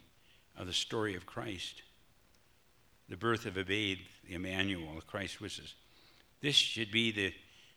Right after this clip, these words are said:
the beginning of a, a new year of praise and witness for Christ in our lives. We pray, Father, your blessings upon our service now as we continue to worship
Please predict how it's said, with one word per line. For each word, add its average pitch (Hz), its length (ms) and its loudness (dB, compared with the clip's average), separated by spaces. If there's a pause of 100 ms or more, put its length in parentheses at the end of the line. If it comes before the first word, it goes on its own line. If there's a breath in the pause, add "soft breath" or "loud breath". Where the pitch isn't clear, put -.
the 104 80 -8
beginning 120 440 8
of 101 100 4
a, 104 140 2 (100)
a 104 80 -2
new 110 200 2
year 120 440 4
of 87 80 0 (100)
praise 98 560 -2
and 85 120 -6 (460 soft breath)
witness 107 400 0
for - 180 -6
Christ 98 540 -6
in 87 120 -8
our 95 160 -4
lives. 87 540 -10 (1200 soft breath)
We 117 100 -2
pray, 127 340 8
Father, 120 480 6 (220)
your 98 140 -2
blessings 104 800 2 (460 soft breath)
upon 107 320 2
our 95 120 4
service 104 560 0
now 107 260 2
as 95 140 -4
we 90 100 -10
continue 104 520 -6
to 98 120 -8
worship 98 500 -6